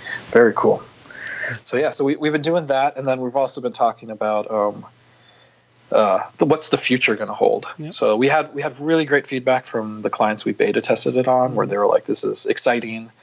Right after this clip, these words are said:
Speaker 1: I think also they're like, "Kirk, I'm really happy I don't have to Skype you anymore. I
Speaker 2: Yeah.
Speaker 1: can just take a screenshot." <laughs> It's just, it's just easier for everybody.
Speaker 2: Yeah.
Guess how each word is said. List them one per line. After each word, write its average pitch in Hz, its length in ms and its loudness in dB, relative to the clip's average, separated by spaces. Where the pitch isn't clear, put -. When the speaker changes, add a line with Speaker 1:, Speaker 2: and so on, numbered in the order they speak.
Speaker 1:
I 123 80 2
think 139 160 0
also 113 320 0
they're 107 160 0
like, 104 320 -6
"Kirk, - 260 -2
I'm 110 120 -4
really 113 160 -4
happy - 220 2
I 104 40 4
don't 110 100 -4
have 110 100 -8
to - 80 -4
Skype - 280 2
you 110 140 0
anymore. 107 420 0
I - 160 0
Speaker 2:
Yeah. 131 100 -6
Speaker 1:
can 104 140 0
just - 220 2
take 117 120 2
a - 60 -2
screenshot." 107 540 2
<laughs> - 60 -20
It's - 120 2
just, - 260 0
it's 160 100 2
just - 240 0
easier 131 360 2
for 107 160 0
everybody. 113 540 0
Speaker 2:
Yeah. 147 180 -10